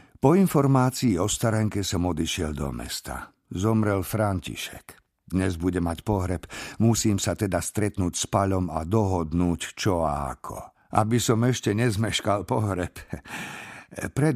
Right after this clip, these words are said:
úradom stálo auto nabité pasažiermi a medzi nimi bol stlačený i Paľo. Motor už vrčal. Paľo s nezmeneným výrazom držal ruku Moravcovi za chrbtom a ani si nepomyslel,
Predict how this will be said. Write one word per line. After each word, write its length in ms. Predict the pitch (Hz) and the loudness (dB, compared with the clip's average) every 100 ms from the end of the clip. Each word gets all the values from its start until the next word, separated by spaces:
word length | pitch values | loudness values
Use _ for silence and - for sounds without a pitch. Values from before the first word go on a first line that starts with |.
| 110 | 2
úradom 400 | 104 101 87 82 | 2 0 -2 -4
stálo 480 | - 107 101 85 | -2 0 0 -2
auto 320 | 90 101 92 92 | -2 -2 -2 -2
nabité 480 | 98 87 85 87 | -2 -2 -4 -4
pasažiermi 960 | - 95 - 92 90 92 92 92 90 90 | -2 -4 -2 -4 -2 -2 0 -2 -2 -2
a 160 | 92 95 | -2 0
medzi 320 | 104 90 67 | -2 -2 -4
nimi 320 | 90 98 95 | -2 0 -2
bol 240 | 85 85 | -2 -4
stlačený 960 | 76 - - 98 - 98 87 82 - 87 | -6 -8 -2 -2 -2 -2 -2 -2 -4 -8
i 80 | 76 | -10
Paľo. 640 | _ - 62 - - - - - - - - 107 | _ -6 -6 -6 -14 -16 -20 -18 -18 -16 0 2
Motor 400 | 117 - 101 85 | 2 2 -2 -2
už 240 | 78 80 | -4 -4
vrčal. 480 | 87 82 87 73 64 - - - - - | -6 -4 -6 -6 -8 -14 -14 -12 -8 0
Paľo 240 | 123 123 | 2 2
s 80 | 98 | 2
nezmeneným 720 | 131 139 131 127 123 113 90 | 2 2 2 2 2 2 2
výrazom 560 | 92 135 127 113 107 104 | 2 2 2 0 0 2
držal 480 | 107 107 92 78 104 | 0 0 -2 0 0
ruku 240 | 110 87 | 0 -2
Moravcovi 560 | 90 110 104 - 92 78 | 0 0 -2 -2 -4 -2
za 160 | 90 | -4
chrbtom 560 | 101 104 - - 113 123 | -4 -6 -8 -2 -2 -2
a 400 | - - 98 - | -6 0 0 2
ani 240 | 123 131 | 2 2
si 160 | - 120 | 2 2
nepomyslel, 880 | 143 - 113 113 107 110 113 113 | 2 2 2 2 0 0 0 0